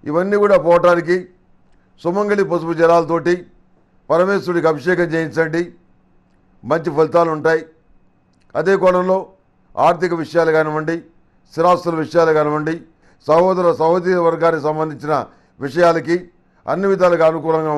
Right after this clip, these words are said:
ఉంది. ఏమీ ఆందోళన పడాల్సిన అవసరం లేదు.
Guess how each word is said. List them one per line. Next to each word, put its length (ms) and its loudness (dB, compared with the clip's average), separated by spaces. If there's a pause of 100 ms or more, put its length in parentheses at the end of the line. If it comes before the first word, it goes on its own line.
ఉంది. 180 -4 (500)
ఏమీ 340 0 (300)
ఆందోళన 380 0
పడాల్సిన 340 2
అవసరం 280 -6
లేదు. 180 -12